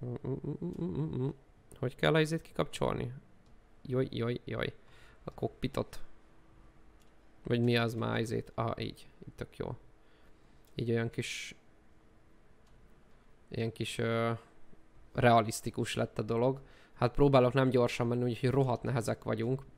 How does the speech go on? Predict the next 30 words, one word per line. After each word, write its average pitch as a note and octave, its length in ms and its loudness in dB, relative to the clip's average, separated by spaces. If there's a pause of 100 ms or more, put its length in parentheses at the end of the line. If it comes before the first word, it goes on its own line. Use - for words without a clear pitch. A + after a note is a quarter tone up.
Í-, A#2 280 -6
így A#2 180 -2
a A2+ 60 2
fék B2 300 0
hatás A2+ 400 0
az A2 100 -4
nagyon A2+ 340 -2
gyenge. A2 480 -2 (560)
A, - 100 -4 (800)
na A#2 120 -4
jó, A2 100 -4
visszakapcsolom, A2+ 640 -6
hogy A2 140 -4
lássak. A2+ 360 -4 (100)
Ú, E3 180 2
szilikon A#2+ 480 0
magnézium, A2+ 640 0
itt - 180 -2
közvetlen, A#2+ 720 0
konkrétan. A#2+ 800 -2 (1400)
Ö, A2+ 280 -2 (100)
itt, - 280 -8
itt - 220 -6
már A2+ 260 -2
is - 160 -8
rögtön A#2 380 -4
be A2+ 120 -2
is A2+ 180 -6
jelölök A2+ 380 -4
egy. A#2 280 -4